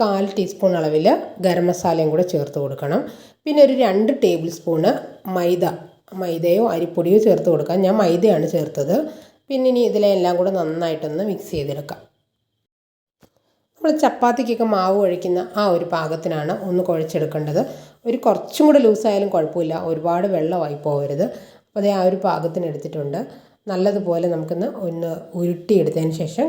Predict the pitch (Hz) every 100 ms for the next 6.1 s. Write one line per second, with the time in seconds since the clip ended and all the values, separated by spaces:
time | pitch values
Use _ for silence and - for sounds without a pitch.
0 | 254 190 180 170 165 170 180 185 175 226
1 | 208 160 160 170 180 170 151 156 160 170
2 | 175 151 220 302 - - _ - 320 247
3 | - 175 156 156 226 214 208 214 180 175
4 | 156 165 220 165 165 269 - 175 156 151
5 | 156 180 175 165 180 170 - 147 143 151
6 | 190